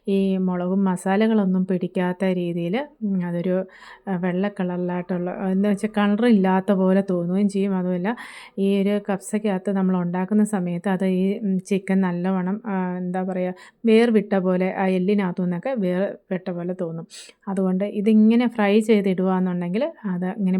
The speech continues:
പൊടിയാണ്ട് ആ രീതിയിൽ തന്നെ നമുക്കത് കിട്ടും. അതുകൊണ്ടൊരു പകുതിയോളം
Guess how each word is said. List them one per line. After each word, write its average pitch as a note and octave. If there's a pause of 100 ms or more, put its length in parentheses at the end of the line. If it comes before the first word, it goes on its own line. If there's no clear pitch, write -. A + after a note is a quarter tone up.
പൊടിയാണ്ട് F#3 (560)
ആ F#3+ (140)
രീതിയിൽ F3+ (100)
തന്നെ F#3 (260)
നമുക്കത് E3+
കിട്ടും. G3 (280)
അതുകൊണ്ടൊരു F#3 (440)
പകുതിയോളം A3+